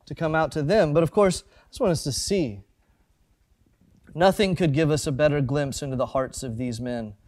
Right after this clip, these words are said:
than this particular comment from John. These men would follow the letter of the law publicly so that they can keep their image,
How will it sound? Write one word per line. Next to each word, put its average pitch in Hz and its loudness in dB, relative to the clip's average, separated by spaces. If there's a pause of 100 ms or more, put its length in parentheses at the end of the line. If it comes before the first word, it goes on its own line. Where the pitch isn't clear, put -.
(380)
than 120 -4
this 131 -4
particular 127 -6
comment 123 -8
from 110 -14
John. 110 -10 (1500)
These 170 4
men 180 2
would 139 -2
follow 185 4
the 147 -2
letter 165 0
of 147 -6
the 135 -6
law 156 2 (280)
publicly 170 4 (800)
so 202 2
that 185 4
they 170 4
can 147 -4
keep 220 0
their 196 6
image, 151 -2